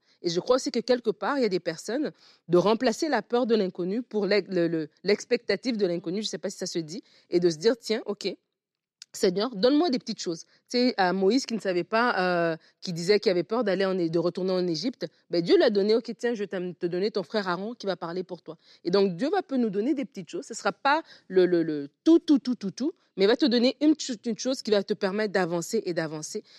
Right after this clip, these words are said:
Et vraiment, si vous êtes une personne qui avait peur de l'inconnu, pas parce que vous n'êtes pas outillé, mais parce que vous avez tout simplement un besoin de contrôle, je vous invite vraiment aussi à déposer ça. Des fois, comme Annabelle l'a dit, on peut aller à,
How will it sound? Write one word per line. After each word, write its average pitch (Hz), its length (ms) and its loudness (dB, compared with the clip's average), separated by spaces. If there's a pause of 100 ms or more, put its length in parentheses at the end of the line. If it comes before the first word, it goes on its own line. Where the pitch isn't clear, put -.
Et 180 100 6
vraiment, 202 300 4
si 311 180 2
vous 247 140 4
êtes 226 120 2
une 220 120 -4
personne 233 480 -2 (300)
qui 220 100 4
avait 190 220 4
peur 262 260 2
de 226 80 2
l'inconnu, 208 440 0
pas 262 180 0
parce 226 260 -2
que - 80 -4
vous 202 220 0
n'êtes 190 160 0
pas 226 100 2
outillé, 202 320 -4
mais 196 100 -2
parce 175 200 -4
que - 80 -10
vous 190 80 0
avez 185 120 4
tout 196 120 -10
simplement 208 440 -4
un 180 120 -4
besoin 208 420 -2 (260)
de 190 140 2
contrôle, 208 560 0 (300)
je 170 100 -2
vous 185 200 2
invite 190 260 0
vraiment 233 300 0
aussi 247 200 0
à 202 80 4
déposer 185 440 -4
ça. 160 160 -8 (200)
Des 175 120 4
fois, 262 220 0
comme 240 160 0
Annabelle 196 400 0
l'a 165 120 0
dit, 185 200 -10 (200)
on 185 120 0
peut 247 120 2
aller 233 160 4
à, 220 120 4